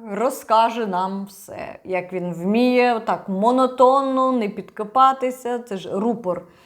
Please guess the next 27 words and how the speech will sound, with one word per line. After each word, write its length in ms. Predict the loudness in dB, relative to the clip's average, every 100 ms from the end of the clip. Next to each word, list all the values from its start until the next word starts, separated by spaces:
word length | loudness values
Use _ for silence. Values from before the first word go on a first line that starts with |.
| _ _
Зеленського. 640 | -6 0 2 2 -2 0 2
От 160 | 2
він 180 | 0 -4
щось 260 | -4 -8 -2
має 380 | 0 2 2 -2
про 180 | -6
це 200 | -10 -10
сказати. 580 | -12 -16 -16 -16 _ _ -18
Чекаємо, 640 | -8 -8 -4 -4 -6 -14 -14 -16
слідкуємо 720 | -10 -10 -8 0 2 4 0 -4 -12
за 100 | -6
Ютубом. 480 | -6 -6 -10 -12 -12 _ _ -12
За 180 | 2 2
Ютубом. 560 | 2 -2 -8 -10 -14 -18 -20 -20 -8
А 40 | 0
я 140 | 2
дякую 380 | 2 0 0 -4
вам 200 | -4 -4
за 120 | -4
увагу, 500 | -4 -2 -4 -4 -10
хто 240 | -12 -18
сьогодні 420 | -12 -8 -6 -4 -8
вперше 560 | -2 0 0 -2 -12 -12
в 120 | -6
мене 240 | -4 -4
на 100 | -8
каналі. 540 | -10 -8 -6 -6 -6